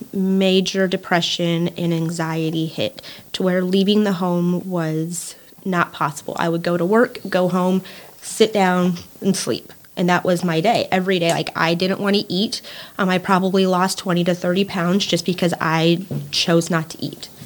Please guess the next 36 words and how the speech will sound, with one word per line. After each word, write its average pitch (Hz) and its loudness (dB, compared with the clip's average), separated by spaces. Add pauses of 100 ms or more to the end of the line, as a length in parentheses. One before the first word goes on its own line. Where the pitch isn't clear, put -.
(280)
Eating 202 4
made 185 4
me 180 2
wanna 165 -2
get - -4
sick. - -6
I - 0
mean, 190 2
it 214 6
was, 220 4
it 254 2
was 247 6
just 247 0
bad. 220 0 (280)
And 208 -2
so 214 -2
with 208 -2
Naomi, 220 2
I 202 0
was 190 0
very 208 2
concerned. 180 -2
It 170 2
was 165 2
all 175 2
gonna 185 2
come 175 2
back. 139 -2 (600)
Um, 175 -2
and 185 2
then 185 2
Carl's 185 2
just - -4
like, 190 -2 (1200)
you 196 -2
know, 214 -2